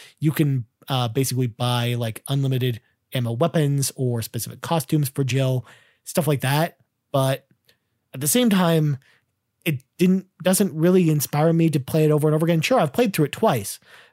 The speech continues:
but am I gonna go back to it anytime soon? Probably not.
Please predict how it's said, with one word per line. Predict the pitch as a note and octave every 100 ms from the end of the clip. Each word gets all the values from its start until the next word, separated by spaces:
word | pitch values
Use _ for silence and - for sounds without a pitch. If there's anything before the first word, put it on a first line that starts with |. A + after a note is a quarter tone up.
| _
but | D#3+ D3 - _ -
am | D3+
I | F3
gonna | G3 F3+
go | D3+
back | C#3 C#3
to | E3+
it |
anytime | D#3+ E3 F3 E3+
soon? | - F3 G3 G3 _ _ _ _ _ _ -
Probably | - D#3 E3 E3+ D#3
not. | C3 D#3+ G3+